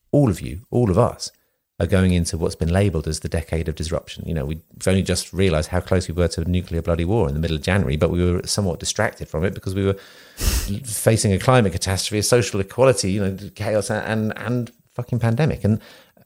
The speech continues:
uh, you know, the crisis in a crisis in a crisis in a crisis that we're gonna continue to face ain't going anywhere.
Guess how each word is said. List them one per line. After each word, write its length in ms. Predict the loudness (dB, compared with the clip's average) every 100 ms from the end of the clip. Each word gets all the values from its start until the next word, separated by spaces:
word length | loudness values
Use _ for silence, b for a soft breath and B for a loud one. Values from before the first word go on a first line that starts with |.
| _ -14
uh, 60 | -12 -10 0
you 120 | 2
know, 60 | 4
the 100 | 2
crisis 380 | 4 4 4
in 60 | 2
a 40 | 4
crisis 320 | 2 2 2
in 80 | 0
a 60 |
crisis 380 | 2 2 2 0
in 60 | -2
a 60 |
crisis 420 | 2 0 0 -6
that 100 | -8
we're 120 | -8 -4
gonna 180 | -4
continue 420 | -2 -6 -2 0 -2
to 120 | -2
face 280 | -2 -2 -4
ain't 120 | -2
going 220 | 0 0
anywhere. 320 | -2 -6 -8